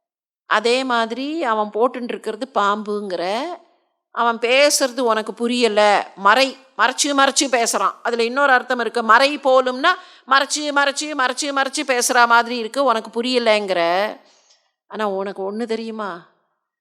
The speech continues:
உனக்கு வெளி தோற்றத்துல எதுவும் புரியல,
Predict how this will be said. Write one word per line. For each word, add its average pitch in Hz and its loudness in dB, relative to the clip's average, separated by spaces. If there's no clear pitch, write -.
உனக்கு 196 -4
வெளி 226 0
தோற்றத்துல 262 2
எதுவும் 247 0
புரியல, 233 0